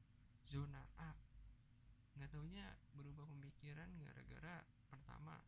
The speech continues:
ya, waktu kan, dan jalanan yang macet, nggak mungkin kita maksain ke sana. Dan pasangan gue tuh kekeh kalau udah dibilang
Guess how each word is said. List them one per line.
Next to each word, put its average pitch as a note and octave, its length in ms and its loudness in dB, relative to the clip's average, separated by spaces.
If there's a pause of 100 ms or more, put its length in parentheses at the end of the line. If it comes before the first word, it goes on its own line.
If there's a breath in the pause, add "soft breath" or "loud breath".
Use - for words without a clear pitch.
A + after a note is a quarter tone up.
(360)
ya, C3+ 240 0
waktu B2+ 480 -4
kan, - 220 0 (1040)
dan B2+ 240 0
jalanan C3 480 0
yang D#3 240 2
macet, B2+ 400 -2
nggak B2+ 160 0
mungkin D3+ 320 0
kita C#3 320 -4
maksain C#3 400 -2
ke C#3+ 80 0
sana. - 400 -4 (880 loud breath)
Dan C3+ 240 0 (1400)
pasangan C#3 560 -2
gue E3 80 0
tuh - 160 0
kekeh D3+ 480 0 (320)
kalau C#3+ 320 -2
udah C#3 160 -2
dibilang C#3 480 0